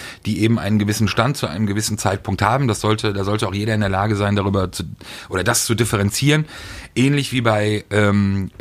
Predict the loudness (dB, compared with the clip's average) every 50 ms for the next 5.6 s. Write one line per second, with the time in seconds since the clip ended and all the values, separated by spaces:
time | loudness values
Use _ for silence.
0 | -6 -2 0 0 0 0 0 -2 -2 -4 -4 -2 -2 0 0 0 -2 -2 -2 -2
1 | 0 0 0 0 0 -2 0 0 0 -2 0 2 4 4 4 4 2 2 0 0
2 | 0 0 0 0 0 0 2 2 2 2 2 4 4 4 2 0 -4 -8 -2 0
3 | 0 0 0 -2 -2 0 0 2 2 0 0 0 -2 -2 0 0 0 0 2 0
4 | 0 2 2 0 0 0 0 0 0 0 0 2 2 2 2 2 2 0 0 0
5 | 0 0 0 0 0 0 -2 0 2 2 2 2